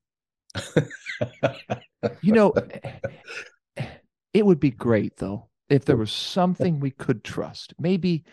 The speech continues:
Speaker 2: I don't know, I'm just shooting in the dark here, spitballing, just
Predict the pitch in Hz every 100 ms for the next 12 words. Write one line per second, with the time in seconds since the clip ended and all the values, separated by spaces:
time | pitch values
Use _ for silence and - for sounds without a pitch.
0 | _ _ _ _ _ _ 160 113 104 107
1 | 104 - 151 131 - _ _ _ _ _
2 | _ _ - 180 180 160 120 98 - 98
3 | 92 - - 180 - 104 98 95 98 98
4 | 107 113 -